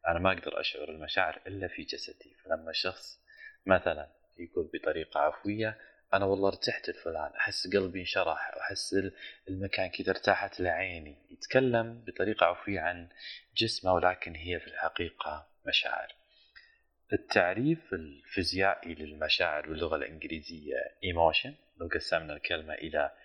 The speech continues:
emotion ناخذ E capital E وmotion، فتصير المشاعر هي عبارة عن energy in motion،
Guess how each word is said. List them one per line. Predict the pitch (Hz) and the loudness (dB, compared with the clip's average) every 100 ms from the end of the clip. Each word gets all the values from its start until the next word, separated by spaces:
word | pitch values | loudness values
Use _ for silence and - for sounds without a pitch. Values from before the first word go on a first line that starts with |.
| - - _ _ | -20 -20 _ _
emotion | 87 85 87 95 | 4 6 6 4
ناخذ | 90 85 78 | 0 0 -4
E | - 90 85 92 | -4 -6 2 2
capital | 90 - 110 | 0 2 2
E | - _ 104 107 120 120 _ - | 2 _ -2 -2 -6 -14 _ -6
وmotion، | 85 78 78 - 123 | 8 8 8 2 -6
فتصير | - 95 - - _ - 147 | -2 -2 -4 -16 _ 0 2
المشاعر | 117 98 95 98 90 | 2 0 2 2 2
هي | 92 95 | -2 0
عبارة | 95 87 87 92 90 | 0 0 0 2 4
عن | 80 87 95 _ - - _ - | 2 -2 -6 _ -20 -20 _ 2
energy | 95 110 120 104 107 90 | 4 4 4 0 -4 -6
in | 82 | 4
motion، | 80 71 73 | 4 4 -4